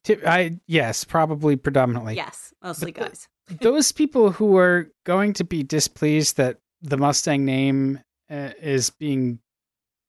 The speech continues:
Speaker 1: expanded to a model that's not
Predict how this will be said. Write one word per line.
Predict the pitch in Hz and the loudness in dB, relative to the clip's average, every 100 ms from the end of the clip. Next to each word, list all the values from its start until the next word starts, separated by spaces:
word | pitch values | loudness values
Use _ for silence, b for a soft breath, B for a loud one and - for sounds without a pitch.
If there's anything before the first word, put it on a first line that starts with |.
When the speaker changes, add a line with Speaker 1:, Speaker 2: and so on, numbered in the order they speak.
| _ _ | _ _
Speaker 1:
expanded | - - - 131 139 160 175 - _ _ _ _ _ | -8 -6 -4 -4 0 0 0 -10 _ _ _ _ _
to | 160 | -2
a | 143 | 0
model | 135 139 143 | 2 2 2
that's | 131 123 139 | 0 -4 -2
not | 135 127 131 | 0 -2 -4